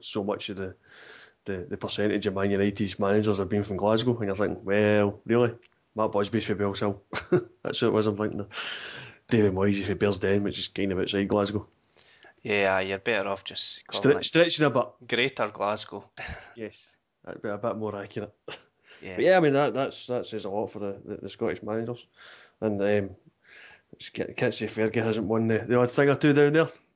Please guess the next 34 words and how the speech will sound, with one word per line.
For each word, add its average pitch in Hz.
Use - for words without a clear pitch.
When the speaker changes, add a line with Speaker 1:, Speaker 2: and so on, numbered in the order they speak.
Speaker 1:
Thirteen 156
titles 156
out 156
of 143
Man 151
United's 143
twenty 170
he's, 147
uh, -
he's 143
been 147
responsible 147
for. 147
Speaker 2:
Superb. -
And 110
then 110
Giggs 127
has 104
won 107
all 107
thirteen 107
as 104
well. 120
Speaker 1:
I 101
know, 110
that's -
<laughs> -
amazing. 104
Speaker 2:
Scholes, 123
I 110
think 113
he's 110
had 110
eleven. 107